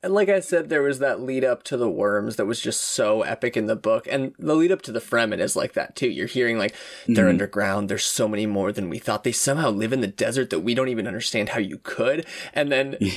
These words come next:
Speaker 1: Like, it's like, holy shit, when you meet them. And this, I will say, there was, like, the, "Oh, check out our stores of water." But you could literally
Speaker 2: Mm-hmm.
Speaker 1: be like, "We've been collecting water. Other than that, we're exactly the same as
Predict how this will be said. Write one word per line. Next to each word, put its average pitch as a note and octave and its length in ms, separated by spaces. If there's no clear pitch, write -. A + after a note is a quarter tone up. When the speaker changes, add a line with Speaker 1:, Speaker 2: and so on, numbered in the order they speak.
Speaker 1:
Like, C3 360
it's - 220
like, E2+ 180
holy B2+ 400
shit, - 360
when A#2+ 100
you A2+ 100
meet C#3 200
them. D3+ 160
And B2+ 140
this, E3 300
I C#3 100
will D3 260
say, A#2+ 280
there G#2 160
was, G#2+ 200
like, G#2 260
the, F2+ 300
"Oh, B2 120
check A#2+ 260
out G#2+ 100
our F2+ 100
stores A2+ 440
of G#2 120
water." G2+ 520
But E3 100
you E3+ 120
could F3 140
literally C#3+ 360
Speaker 2:
Mm-hmm. A#2+ 60
Speaker 1:
be B2 80
like, A2 240
"We've C3 220
been A#2+ 280
collecting A#2 580
water. B2 500
Other C#3 300
than C3 200
that, B2 280
we're B2 140
exactly B2 680
the A#2 140
same A#2+ 420
as A#2 140